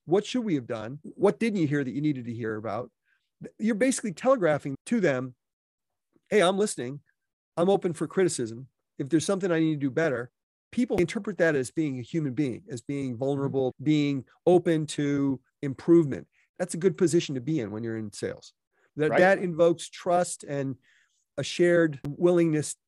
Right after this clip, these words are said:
Speaker 1: to, to work together.
Speaker 2: This person's in my corner.
Speaker 1: Yeah.
Speaker 2: I
Speaker 1: Yeah.
Speaker 2: think a lot of buying decisions, even big multi-million dollar projects,
Speaker 1: Yeah.
Speaker 2: come down to that. I,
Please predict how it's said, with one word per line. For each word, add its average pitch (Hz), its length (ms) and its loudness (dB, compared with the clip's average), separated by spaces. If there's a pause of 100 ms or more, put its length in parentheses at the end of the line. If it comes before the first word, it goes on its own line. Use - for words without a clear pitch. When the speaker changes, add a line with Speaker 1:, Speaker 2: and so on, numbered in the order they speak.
(100)
Speaker 1:
to, 143 300 -4 (100)
to 160 120 -2
work 220 220 2
together. - 320 -12 (640)
Speaker 2:
This 156 160 -2
person's 156 500 0
in 151 100 -2
my 143 140 -2
corner. 113 460 -8 (160)
Speaker 1:
Yeah. 214 260 4 (300)
Speaker 2:
I 147 80 6
Speaker 1:
Yeah. 165 80 6
Speaker 2:
think 151 140 0
a 131 40 0
lot 143 340 4
of 131 80 0
buying 143 320 -2
decisions, 113 800 -4 (640)
even 151 400 2
big 156 360 8
multi-million 156 540 0
dollar 143 260 2
projects, 151 600 -2 (340)
Speaker 1:
Yeah. 127 160 -2 (120)
Speaker 2:
come 160 180 -4
down 156 240 2
to 131 80 -8
that. 127 300 -2 (460)
I, 127 100 -4